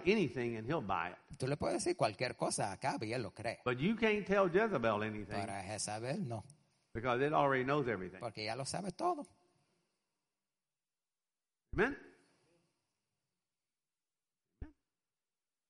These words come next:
Speaker 1: So the family gets really messed up.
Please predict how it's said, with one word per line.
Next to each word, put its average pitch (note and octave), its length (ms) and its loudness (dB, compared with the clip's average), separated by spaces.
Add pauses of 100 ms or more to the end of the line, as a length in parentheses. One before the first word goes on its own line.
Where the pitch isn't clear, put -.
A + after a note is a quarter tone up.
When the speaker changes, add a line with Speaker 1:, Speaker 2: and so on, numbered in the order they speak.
(640)
Speaker 1:
So A#2+ 260 2 (160)
the A#2 100 -4
family E3+ 600 0
gets B2 140 -8 (380)
really C#3 160 2
messed A#2 340 -6
up. A2 180 -2